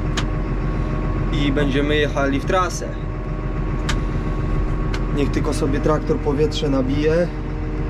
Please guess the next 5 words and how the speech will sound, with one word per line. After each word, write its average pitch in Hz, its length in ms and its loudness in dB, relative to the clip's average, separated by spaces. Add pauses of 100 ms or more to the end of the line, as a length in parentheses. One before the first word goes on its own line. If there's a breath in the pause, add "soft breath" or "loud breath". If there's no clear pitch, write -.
(1300)
i, 131 220 6 (320)
i 160 100 2
ruszamy. 143 460 0 (2500)
Tu 165 80 4
mamy 156 360 4